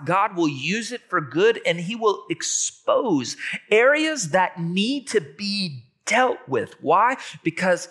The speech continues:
he is Yahweh Rapha. He is, he is the Lord your healer. I met with a friend this morning for breakfast.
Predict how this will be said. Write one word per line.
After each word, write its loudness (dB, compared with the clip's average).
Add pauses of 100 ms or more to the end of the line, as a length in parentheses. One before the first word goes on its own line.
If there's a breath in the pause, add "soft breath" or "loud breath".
(100)
he 0
is -4
Yahweh 0 (180)
Rapha. -2
He -8
is, -2 (260 loud breath)
he -2
is -2
the -2
Lord -2 (240)
your -4 (140)
healer. -12 (1600 loud breath)
I -4
met -2
with -8 (100)
a -10
friend -6
this -12
morning -6
for -8
breakfast. -8